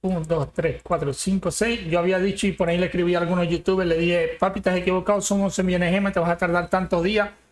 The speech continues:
Pero lo bajaron a seis millones, creo que aumentaron la recompensa cuando yo saqué la cuenta, eran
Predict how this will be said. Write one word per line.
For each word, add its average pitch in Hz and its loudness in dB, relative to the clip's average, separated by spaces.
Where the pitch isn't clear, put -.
Pero 240 2
lo 240 2
bajaron 208 0
a 185 2
seis 202 0
millones, 202 0
creo 190 0
que 190 0
aumentaron 180 0
la 185 0
recompensa 170 -2
cuando 175 -2
yo 160 0
saqué 180 -2
la 175 2
cuenta, 180 -2
eran 185 0